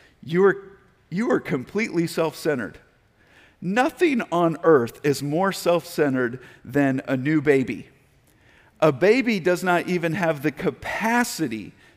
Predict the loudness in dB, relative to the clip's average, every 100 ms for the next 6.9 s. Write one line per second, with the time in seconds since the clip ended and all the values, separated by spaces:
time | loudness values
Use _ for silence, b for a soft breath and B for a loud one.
0 | _ -2 2 2 2 0 -4 -2 -2 -2
1 | -2 -2 -2 -4 -12 -20 -20 b b b
2 | b b 2 4 6 6 4 4 2 0
3 | 0 0 -2 -4 -10 _ -6 -4 -4 -4
4 | -2 -4 -2 -4 -2 0 0 -2 -4 -2
5 | -2 -2 -6 -6 b b b b b b
6 | _ 0 0 0 0 2 4 4